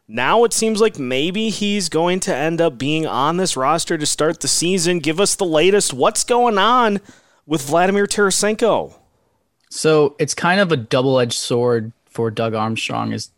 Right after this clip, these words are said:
Speaker 2: as far as I can tell, because the last two years obviously have not been, uh, the best to Blues fans coming off a Stanley Cup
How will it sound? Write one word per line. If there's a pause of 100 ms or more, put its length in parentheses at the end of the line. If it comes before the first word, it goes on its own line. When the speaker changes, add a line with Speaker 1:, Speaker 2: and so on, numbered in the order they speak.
Speaker 2:
as
far
as
I
can
tell,
because (800)
the
last
two
years
obviously
have
not
been, (360)
uh, (120)
the
best (160)
to
Blues
fans
coming
off
a
Stanley
Cup